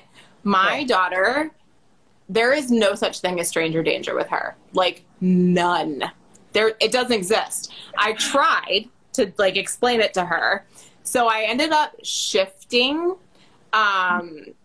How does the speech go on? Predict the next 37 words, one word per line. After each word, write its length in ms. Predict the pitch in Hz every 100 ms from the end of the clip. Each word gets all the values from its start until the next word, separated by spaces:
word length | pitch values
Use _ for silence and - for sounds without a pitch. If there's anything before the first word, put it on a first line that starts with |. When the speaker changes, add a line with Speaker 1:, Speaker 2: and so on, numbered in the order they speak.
| -
Speaker 1:
and 200 | 220 214
so 360 | 247 220 214 196
we're 240 | 196 208 233
no 180 | 262
longer, 440 | 262 233 214 226 233
like, 240 | 208 180
stranger 400 | - 196 190 214
danger. 560 | 220 233 247 285 311 262 190
We 180 | 240
are, 220 | 233 226 220
like, 380 | 202 185 180 - - _ -
if 180 | 220 214
anyone 380 | 214 240 247
grabs 380 | 220 196 170 190
you, 260 | 240 262 269
you 540 | 196 208 208 202 190
bite, 360 | 180 190 190 190
you 220 | 190 196
fight, 420 | 185 214 185 185
you, 480 | - 190 185 180 180
you 120 | 190 220
know, 140 | 190 -
like, 240 | 196 196 - _ - -
so 220 | 240 247 233
anyone 360 | 226 311 330
that 100 | 311
has 200 | 240 233
an 80 | 226 -
outgoing 420 | 208 220 214 214
child 640 | - 240 202 160 151 180
that 200 | 180 175
is, 320 | 190 190 185 -
you 120 | 208
know, 460 | 180 165 160 180 180 _ -
like, 480 | 196 190 190 - - - - - _ _ _ _
everybody's 520 | 208 220 240 262 294
friend, 600 | - 381 311 269 269 285